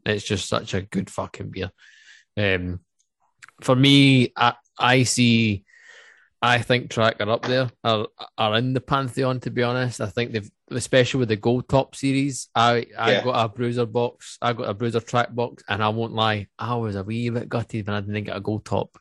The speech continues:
Speaker 1: Granted, I got a tipper, but I was like, "Fuck, I wanted a Gold Top so bad." 'Cause, like,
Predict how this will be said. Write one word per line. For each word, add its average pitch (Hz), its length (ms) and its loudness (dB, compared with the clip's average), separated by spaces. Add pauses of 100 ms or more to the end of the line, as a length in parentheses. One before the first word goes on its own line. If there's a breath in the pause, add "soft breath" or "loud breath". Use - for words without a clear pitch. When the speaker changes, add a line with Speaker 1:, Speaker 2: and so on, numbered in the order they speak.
(140)
Speaker 1:
Granted, 127 360 4
I 104 80 8
got 113 200 0
a - 40 -6
tipper, 120 380 -2 (280)
but - 80 -4
I 92 40 -4
was 98 100 -6
like, 98 140 -8
"Fuck, - 360 -4
I 120 40 6
wanted 123 220 2
a 98 40 -2
Gold 110 240 -2
Top - 240 -4
so 107 180 0
bad." 98 300 -4
'Cause, 110 180 0
like, 107 180 2